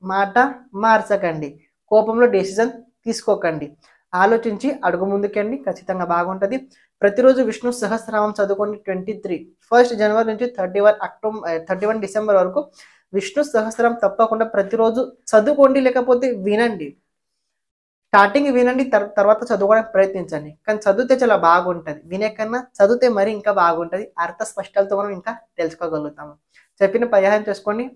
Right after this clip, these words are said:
బాగుంటారు. ట్వంటీ త్రీ మీకోసం బాగుండబోతుంది. చాలా తక్కువ రోజులు ఉన్నాయి రావడానికి,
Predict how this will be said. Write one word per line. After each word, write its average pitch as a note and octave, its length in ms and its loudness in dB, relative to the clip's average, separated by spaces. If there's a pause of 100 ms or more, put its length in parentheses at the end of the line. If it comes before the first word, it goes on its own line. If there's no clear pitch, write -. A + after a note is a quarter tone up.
బాగుంటారు. G3 480 2
ట్వంటీ G3 280 -4
త్రీ G#3 140 -8
మీకోసం F#3+ 360 -8
బాగుండబోతుంది. F#3 720 -6 (1120)
చాలా G#3 140 6 (320)
తక్కువ G3+ 440 2
రోజులు B3 280 8
ఉన్నాయి A#3+ 240 0 (220)
రావడానికి, G3+ 560 4